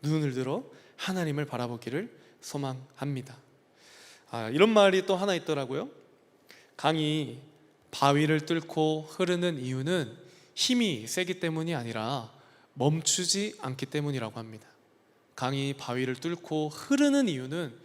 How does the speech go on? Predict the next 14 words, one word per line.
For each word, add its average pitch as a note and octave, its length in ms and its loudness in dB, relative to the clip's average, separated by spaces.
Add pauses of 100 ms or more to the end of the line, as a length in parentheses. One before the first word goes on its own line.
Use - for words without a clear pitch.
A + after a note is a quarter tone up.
(300)
힘이 C4 560 0
세기 A3+ 360 -2
때문이 G3+ 300 -2
아니라 B2 500 -6 (400)
멈추지 D3+ 720 -2
않기 A#2+ 260 -14
때문이라고 A#2 540 -10
합니다. B2+ 360 -16 (2000)
우리의 D#3 240 2
삶이 C3+ 720 -4
한계에 B3+ 420 -2
부딪힐 D#3+ 380 -4
때 C#3 60 -6
있습니다. C3 460 -8